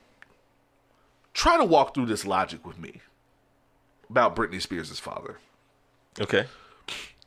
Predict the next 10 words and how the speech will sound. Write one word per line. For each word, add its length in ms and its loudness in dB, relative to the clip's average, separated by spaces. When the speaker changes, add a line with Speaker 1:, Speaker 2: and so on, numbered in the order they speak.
Speaker 1:
Imagine 840 6
that 240 4
your 360 6
daughter 480 4
has 220 2
just 420 4
taken 380 2
you 160 0
to 120 -2
court 460 -4